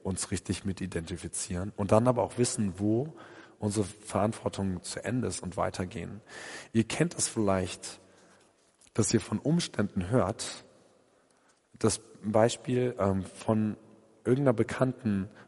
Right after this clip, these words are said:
wurde gerade ein Baby viel zu früh geboren und es ist ein kritischer Moment, ob das Frühchen überleben wird. Das ist was, was dein Herz bewegt und du fängst an, in dieser Phase vielleicht zwei, drei Wochen lang mitzuleiden und mit dafür zu beten und einzutreten.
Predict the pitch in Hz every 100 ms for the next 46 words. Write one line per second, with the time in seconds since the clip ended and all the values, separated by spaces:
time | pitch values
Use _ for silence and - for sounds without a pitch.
0 | - 117 120 - 110 117 110 92 113 120
1 | 107 95 - 127 - 110 - 120 107 92
2 | 110 101 95 82 92 101 113 104 104 -
3 | 131 127 117 107 107 104 85 82 - -
4 | - _ _ - 104 - - - 123 -
5 | 104 92 90 95 87 80 - - - -
6 | - - - - - 123 123 131 - 123
7 | - 104 - 104 95 135 - - 101 113
8 | 101 - - - - - - 104 110 -
9 | 107 - 120 127 - 120 113 107 - -
10 | 120 110 95 - 95 - - 113 107 -
11 | 98 98 104 110 95 87 98 131 - 120
12 | 120 117 110 85 107 - 110 - - 98
13 | 92 98 90 78 104 - - - 87